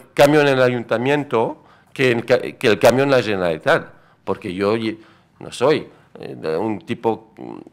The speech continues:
que necesita la Generalitat, pero sí que necesito permisos para hacer hoteles o,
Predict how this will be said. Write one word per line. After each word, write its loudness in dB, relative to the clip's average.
que -4
necesita -4
la 4
Generalitat, 2
pero -8
sí -8
que -4
necesito -4
permisos -2
para -2
hacer -6
hoteles 0
o, -2